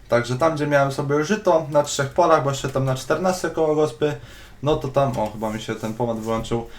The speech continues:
no to tam będą oborniki. Także na razie sobie tutaj przyjechałem, później najwyżej pojedziemy sobie jeszcze na czternastkę, może tutaj jeszcze ty, jakiś tam lapsik leci. O, jeszcze ktoś wbija tutaj na serwer, możliwe, że twelve Wins już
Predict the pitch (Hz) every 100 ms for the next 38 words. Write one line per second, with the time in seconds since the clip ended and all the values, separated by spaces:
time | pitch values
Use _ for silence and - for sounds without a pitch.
0 | - - 143 135 143 131 110 113 117 110
1 | 107 107 107 110 - - - 202 240 233
2 | 151 131 123 135 165 180 175 175 - 151
3 | 151 220 208 202 208 196 202 185 180 180
4 | 170 156 151 147 143 143 147 - 143 135
5 | 139 131 139 135 - 127 143 143 - 180
6 | 190 185 185 156 147 143 135 139 - 123
7 | 123 123 123 151 170 185 180 156 147 147
8 | - 120 123 113 120 120 123 117 113 113
9 | 113 - 123 131 156 139 135 127 123 120
10 | 117 113 160 151 170 196 185 185 180